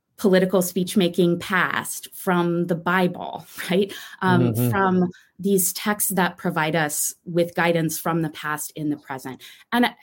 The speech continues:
Speaker 1: I would say that not all of these texts, in fact, most of them, um, don't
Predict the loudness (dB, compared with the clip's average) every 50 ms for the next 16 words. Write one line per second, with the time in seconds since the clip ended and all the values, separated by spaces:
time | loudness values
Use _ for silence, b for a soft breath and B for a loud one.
0 | b b -2 -2 0 0 0 0 0 2 2 2 2 2 2 2 2 2 2 2
1 | 2 0 -2 -4 -4 -4 -8 -8 -4 -4 -2 -2 -2 -2 -4 -2 -2 0 2 2
2 | 2 2 2 0 -4 -6 -6 -6 -8 -10 -10 -8 -8 -8 -8 B B B B B
3 | B -4 -2 -2 0 2 4 4 4 4 2 0 -2